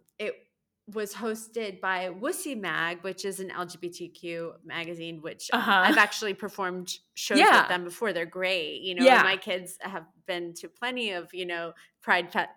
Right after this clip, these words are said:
Speaker 1: festivals and A G, L G B T Q events. And, um, but so I didn't really think much of the fact that it was hosted by Wussy.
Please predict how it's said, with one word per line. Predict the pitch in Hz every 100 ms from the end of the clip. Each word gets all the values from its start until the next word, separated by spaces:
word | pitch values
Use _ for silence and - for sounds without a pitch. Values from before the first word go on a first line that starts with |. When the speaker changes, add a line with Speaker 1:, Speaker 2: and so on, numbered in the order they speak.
| - -
Speaker 1:
festivals | 185 180 196 175 170 165 170
and | 175
A | 175
G, | 170 - _
L | 185 185
G | 175
B | 175
T | 175 175
Q | 175 175 175 165 - - - _
events. | 196 180 175 180 185 -
And, | 196 185 175
um, | 180 170 160 _ 185
but | 202 185 170 185
so | -
I | 202
didn't | 190 214
really | 208 190
think | 190 196 185
much | 180 170 -
of | 170
the | 170
fact | 170 165 165
that | 175
it | 160
was | 160
hosted | 196 170 - 156
by | 151 160
Wussy. | 170 214 202 170